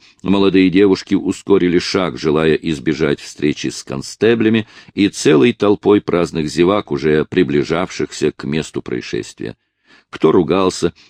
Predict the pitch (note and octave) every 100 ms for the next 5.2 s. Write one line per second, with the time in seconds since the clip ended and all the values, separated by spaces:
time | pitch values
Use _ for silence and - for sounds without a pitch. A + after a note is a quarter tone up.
0 | - F2+ - C#3+ E3+ B1+ D2 D2+ C2+ C2+
1 | C2+ - D2+ - D3 D#3+ C3 B2+ - F2
2 | D2+ B1 D#2+ A2 - - D#2+ C2 D#2 D2+
3 | C#2 C2+ A#1+ C2 C#2 - _ _ _ _
4 | - D#2 - D#2 D2+ C#2+ C#2+ - - F2+
5 | E2+ D#2+